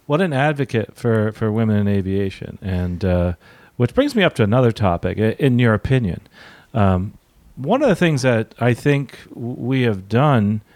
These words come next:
and we're doing a better job of is moving more women into the field of aviation.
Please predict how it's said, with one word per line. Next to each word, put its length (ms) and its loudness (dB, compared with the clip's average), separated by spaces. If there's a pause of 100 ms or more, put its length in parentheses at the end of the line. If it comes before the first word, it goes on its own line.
(160)
and 140 -2
we're 100 0
doing 220 -2
a 40 0
better 240 0
job 340 2
of 200 -2
is 160 0
moving 320 0
more 220 0
women 340 -2
into 320 -4
the 120 -6
field 400 -2
of 100 0
aviation. 640 -6